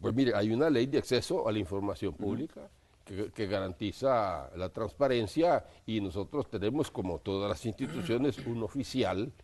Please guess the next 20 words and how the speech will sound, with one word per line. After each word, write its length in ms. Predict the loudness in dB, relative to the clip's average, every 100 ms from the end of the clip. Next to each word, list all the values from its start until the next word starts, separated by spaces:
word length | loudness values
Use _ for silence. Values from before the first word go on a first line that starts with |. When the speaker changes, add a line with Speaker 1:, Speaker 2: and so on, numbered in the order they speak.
| -20 -20 _ _
Speaker 1:
eh, 200 | -6 -6 -4
que 80 |
se 100 | -4
encarga 400 | -4 -4 -2 0
de 120 | 0 0
proveer 480 | 0 0 0 0 -2
esa 180 | -2 -6
Speaker 2:
¿Y 40 |
Speaker 1:
información. 320 | -4 2 4
Speaker 2:
ahí 60 | 6
está 160 | 6
el 80 | 6
nombre 260 | 4 4 2
de 60 |
esas 140 | 2 0
personas? 500 | 0 2 2 0 -4
Speaker 1:
Exactamente, 880 | -10 -10 -8 -6 -2 2 2 2 2
de 100 | 2
manera 300 | 0 0 0
que 180 | -2